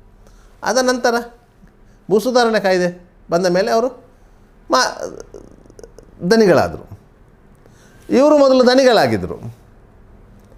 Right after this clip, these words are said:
ಆದರೆ ಒಂದು ಗದ್ದೆ ವಿಚಾರದಲ್ಲಿ ಎರಡು ಪಣ-, ಪಂಗಡಗಳಿಗೆ ಸಮ-, ಆ, ವಿವಾದ ಇತ್ತು. ಅದು ನ್ಯಾಯಾಲಯದಲ್ಲಿ ಇತ್ತು. ಆ ಸಂದರ್ಭದಲ್ಲಿ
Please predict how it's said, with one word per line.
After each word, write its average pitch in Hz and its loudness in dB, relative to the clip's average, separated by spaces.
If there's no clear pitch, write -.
ಆದರೆ 269 2
ಒಂದು 254 0
ಗದ್ದೆ 220 2
ವಿಚಾರದಲ್ಲಿ 233 2
ಎರಡು 220 0
ಪಣ-, 185 0
ಪಂಗಡಗಳಿಗೆ 165 2
ಸಮ-, - -2
ಆ, 78 -2
ವಿವಾದ 147 0
ಇತ್ತು. 170 -8
ಅದು 294 -4
ನ್ಯಾಯಾಲಯದಲ್ಲಿ 240 2
ಇತ್ತು. - -12
ಆ 202 4
ಸಂದರ್ಭದಲ್ಲಿ 254 2